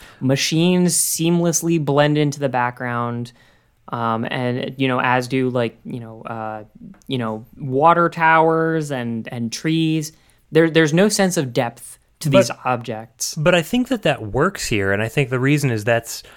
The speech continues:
Speaker 2: because this art style is not drawing on reality. It's drawing on something that has only ever been an art style, a very iconic, simple, uh, flat sort of shape.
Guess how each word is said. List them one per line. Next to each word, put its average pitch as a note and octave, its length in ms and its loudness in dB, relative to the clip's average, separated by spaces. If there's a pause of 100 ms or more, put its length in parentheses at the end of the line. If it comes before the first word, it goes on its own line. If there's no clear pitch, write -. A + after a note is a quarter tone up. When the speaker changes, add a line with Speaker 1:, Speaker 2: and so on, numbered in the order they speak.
(260)
Speaker 2:
because B2 500 -2
this A#2+ 180 -2
art C3+ 220 0
style A#2+ 340 0
is A2 160 -2
not B2 260 0
drawing A2+ 500 -2
on G2 500 0 (500)
reality. G#2+ 640 2
It's A2 160 -4
drawing B2 440 0
on A#2 240 0
something A#2 300 -4
that A#2 140 0
has A#2 120 -2
only A#2+ 220 0
ever A#2 180 0
been A2 540 -2
an G2 160 -4
art G2+ 240 -6
style, E2+ 460 -6
a G2 80 -4
very G#2+ 260 0
iconic, A2 760 -4
simple, G2+ 680 -2 (560)
uh, G2+ 240 0
flat - 680 -4 (260)
sort G#2+ 300 -2
of G#2 120 0
shape. - 340 -2